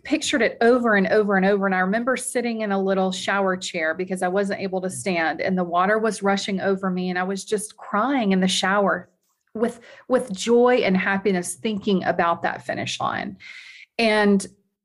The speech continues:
so as I was going through this training, which I'll talk about in a moment, of the five-month training process that, you know, that led to the actual,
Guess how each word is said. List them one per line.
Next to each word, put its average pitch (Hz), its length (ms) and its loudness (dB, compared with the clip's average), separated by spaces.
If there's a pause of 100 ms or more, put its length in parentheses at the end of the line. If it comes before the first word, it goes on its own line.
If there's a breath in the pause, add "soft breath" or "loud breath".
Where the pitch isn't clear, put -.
so 220 480 2
as 254 220 2
I 269 60 4
was 220 220 4
going 208 320 0
through 220 440 0
this 190 200 -2
training, 196 460 0
which 190 180 -2
I'll 196 120 0
talk 196 280 -2
about 190 240 2
in 190 100 -2
a 190 40 0
moment, 180 560 0
of 175 300 -2 (580)
the 208 160 -2
five-month 196 760 0
training 190 400 -2
process 180 640 -2
that, - 320 -4 (260)
you 180 160 -12
know, - 80 -8
that - 220 -4
led 196 300 2
to 190 280 2
the 180 160 0
actual, 175 800 -2